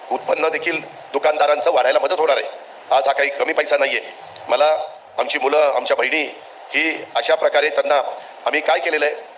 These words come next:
मुख्यमंत्री आणि आम्ही दोन्ही मुख-, उपमुख्यमंत्री मिळून साधारण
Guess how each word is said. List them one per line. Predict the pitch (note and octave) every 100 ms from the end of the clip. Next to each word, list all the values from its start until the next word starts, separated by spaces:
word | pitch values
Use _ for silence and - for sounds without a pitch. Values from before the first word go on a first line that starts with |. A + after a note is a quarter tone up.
| - -
मुख्यमंत्री | - D3+ D3 D3+
आणि | D#3
आम्ही | D3+
दोन्ही | D3 D3+
मुख-, | D3 -
उपमुख्यमंत्री | - C#3+ D3 C#3+ D3
मिळून | C#3 C#3+ B2 - - - -
साधारण | - C3 C3+ D#3